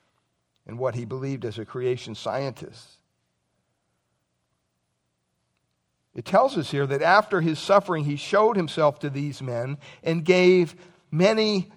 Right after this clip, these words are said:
infallible or convincing proofs that he was alive. Now, stop and think about this. In the cold aftermath of all the agony in the garden, I mean, he was in extreme agony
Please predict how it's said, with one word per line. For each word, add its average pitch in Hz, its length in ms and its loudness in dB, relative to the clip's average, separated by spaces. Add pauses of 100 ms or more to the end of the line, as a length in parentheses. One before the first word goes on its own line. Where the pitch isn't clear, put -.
infallible 180 720 4
or 185 240 0
convincing 180 800 0
proofs 151 580 -2 (200)
that 156 180 4
he 202 340 -2
was 165 640 0
alive. 180 540 2 (1120)
Now, 185 300 4
stop 269 340 6
and 202 120 0
think 262 200 -2
about 175 260 4
this. 160 240 -6
In 202 180 -4
the 180 80 -4
cold 233 300 2
aftermath 190 640 4
of 165 260 0 (160)
all 208 200 6
the 214 180 0
agony 190 500 4
in 156 100 -2
the 143 80 -4
garden, 190 680 -2 (500)
I 175 80 -6
mean, 180 100 0
he 214 140 -2
was 214 140 -8
in 170 80 -2
extreme 233 680 -8 (220)
agony 180 680 -2